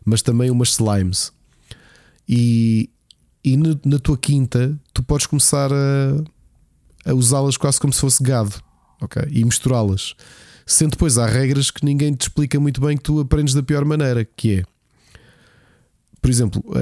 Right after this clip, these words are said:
as mais simples de todas são as rosa, que comem tudo, são omnívoras. Comem fruta, comem vegetais e comem carne. Mas as seguintes, eh, os gatos, os slimes gatos, os slimes pedra, os slimes pirilampo, já têm cada um a sua própria,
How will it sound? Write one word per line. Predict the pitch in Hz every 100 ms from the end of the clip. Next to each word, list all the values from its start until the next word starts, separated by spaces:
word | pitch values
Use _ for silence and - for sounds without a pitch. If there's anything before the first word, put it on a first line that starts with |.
| -
as | 123
mais | 127 147
simples | - 139 -
de |
todas | 143 123 -
são | 131
as | 117
rosa, | 113 135 131
que | 127 _
comem | 135 127 117
tudo, | 107 98 - -
são | - 113
omnívoras. | 104 101 92 92 - -
Comem | 101 104
fruta, | 107 - 160 -
comem | 135 120 117
vegetais | 110 - 143 127
e |
comem | 117 120 107
carne. | 95 95 90 95 - - - - - - _ -
Mas | 123 123
as | 151
seguintes, | - 127 123 123 - - - _ -
eh, | 104 98 95
os | 98
gatos, | 92 127 127 - 120 - - - -
os | 101
slimes | - 98 98
gatos, | 98 123 123 -
os | 98
slimes | - 95 95
pedra, | - 123 123 113 113 101
os | 98
slimes | - 101 101 98
pirilampo, | - 101 98 120 131 - - - _ - - -
já | 104 127
têm | 147 135
cada | 147 131
um | 139 143
a |
sua | - 147
própria, | 127 143 135 135 135